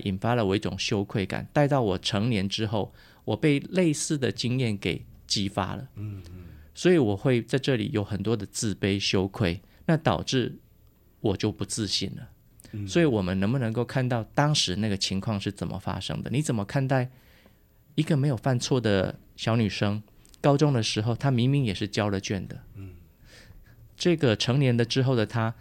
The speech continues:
Speaker 1: 她用精油也不需要特别经过他人允许。我问她：“你用精油，这个你需要他人允许吗？”如果你每一次做事情都需要别人来允许的话，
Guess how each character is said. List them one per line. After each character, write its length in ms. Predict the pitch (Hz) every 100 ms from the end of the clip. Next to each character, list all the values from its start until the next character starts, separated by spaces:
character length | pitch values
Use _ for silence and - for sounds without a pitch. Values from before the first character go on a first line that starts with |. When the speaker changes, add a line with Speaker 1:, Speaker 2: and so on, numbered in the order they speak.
| -
Speaker 1:
她 100 | -
用 220 | 147 165
精 260 | 131 151 151
油 240 | 107 98 113 _ -
也 180 | 120 95
不 160 | -
需 220 | 131 - 131
要 260 | 127 120 -
特 160 | - 185
别 140 | 123
经 160 | 104 117
过 100 | 113
他 220 | - 120
人 100 | 110 -
允 200 | 92 107
许。 240 | - - - -
我 100 | 110
问 100 | 156
她 160 | 139 151
：“你 140 | 120 -
用 200 | 127 127
精 240 | 127 135
油， 240 | 110 92 98 - - - - - _ _ - -
这 160 | - 123
个 360 | - 92 90 -
你 80 | 113
需 160 | - 120
要 80 |
他 160 | 107 123
人 160 | 107 -
允 180 | 90
许 200 | 98 -
吗？” 180 | - -
如 140 | 135 156
果 140 | 180
你 200 | 120 95 127
每 180 | 95 101
一 60 |
次 260 | 127 - 151
做 380 | - 170 147 127
事 240 | - 139
情 300 | 127 - 92 - - - -
都 140 | 156
需 200 | 156 147
要 120 | 143
别 220 | - 107
人 100 | 110
来 140 | 104 98
允 180 | 92 107
许 180 | -
的 120 | - 95
话， 280 | 98 117